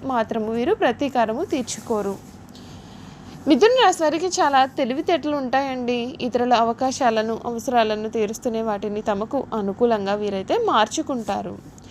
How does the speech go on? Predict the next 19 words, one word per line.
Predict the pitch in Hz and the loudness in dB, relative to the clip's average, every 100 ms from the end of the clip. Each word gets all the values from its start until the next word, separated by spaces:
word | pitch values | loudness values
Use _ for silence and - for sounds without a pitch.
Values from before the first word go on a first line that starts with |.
| - - - - | -20 -18 -6 6
ఈ | 392 494 | 8 8
రోజు | 392 359 311 | 6 2 0
నుండి | 269 285 | -2 -2
కూడా | 269 247 - 254 | 0 0 0 -4
మిథున | 269 359 466 | -2 0 4
రాశి | 320 269 269 | 2 2 0
వారికి | 254 269 262 233 254 - - - | -2 -2 -8 -8 -10 -14 -6 2
కోట్లు | 311 370 508 349 | 2 6 4 6
గడించే | 247 254 247 233 233 - - | 2 0 -2 -4 -4 -8 -4
అదృష్టపు | 247 247 370 466 427 262 | -2 -2 0 2 4 4
యోగం | 214 233 240 | 2 0 0
ప్రారంభం | 254 208 202 202 208 220 | 0 2 0 -4 -6 -6
అవ్వబోతోంది. | 202 190 202 202 196 185 190 190 - - - - - - | -4 -4 -4 -4 -4 -4 -6 -6 -12 -18 -18 -18 -10 2
వీరు | 285 302 277 262 269 - - - - - - - - - - - - - - - 226 | 4 4 2 0 -4 -16 -20 -20 -20 -20 -20 -20 -20 -20 -20 -20 -20 -20 -12 -6 4
జూన్ | 285 381 453 | 6 8 6
నెల | 339 330 | 4 4
వీరికి | 311 320 320 | 2 0 0
పూర్తి | 262 262 294 - | 0 0 0 0
అయ్యేలోపుగా | 240 220 208 214 247 269 208 | 0 0 0 0 0 0 2